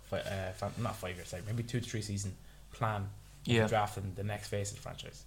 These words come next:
Speaker 1: the
Speaker 2: And,
Speaker 1: next Eli Manning.
Speaker 2: and this year would have been the perfect year for Jimmy G, because obviously Dak's injury has introduced a bit of flux in Dallas. Carson Wentz is naturally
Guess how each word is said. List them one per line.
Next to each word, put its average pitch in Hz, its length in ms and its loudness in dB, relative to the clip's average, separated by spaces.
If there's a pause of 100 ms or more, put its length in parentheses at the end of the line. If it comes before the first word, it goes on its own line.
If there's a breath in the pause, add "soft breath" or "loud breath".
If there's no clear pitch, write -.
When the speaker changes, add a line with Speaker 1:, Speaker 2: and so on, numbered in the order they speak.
Speaker 1:
the - 80 8
Speaker 2:
And, 120 120 10
Speaker 1:
next 110 140 2
Eli 92 140 -4
Manning. - 320 -10
Speaker 2:
and 123 100 8
this 139 200 10
year 135 140 12
would 127 100 10
have 117 80 6
been 120 100 8
the 110 60 6
perfect - 540 8
year 113 220 6
for 120 240 8
Jimmy 120 300 10
G, 117 240 8
because 110 320 8
obviously 113 480 10 (1040 soft breath)
Dak's - 720 12
injury 131 460 10
has 117 180 6
introduced 113 440 6
a 123 40 6
bit 110 120 8
of 110 80 8
flux - 680 6 (260 soft breath)
in 104 180 2
Dallas. 117 600 12 (240 loud breath)
Carson 113 420 12
Wentz 131 320 10
is 107 120 0
naturally 113 680 8